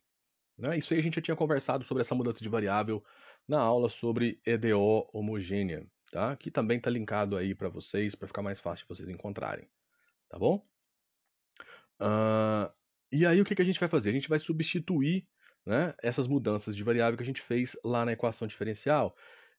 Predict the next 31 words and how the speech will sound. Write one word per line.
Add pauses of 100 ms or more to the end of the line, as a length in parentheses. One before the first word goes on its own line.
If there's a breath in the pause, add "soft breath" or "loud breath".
(200)
E
aí,
o
que
que
vai
acontecer, (580)
né? (540 soft breath)
Aonde
tem (560)
y,
eu
vou
substituir
por
u
vezes
t, (1080)
né? (380 loud breath)
E
aí
eu
vou
chegar
no
seguinte:
eu
vou
chegar
em (420 soft breath)
u'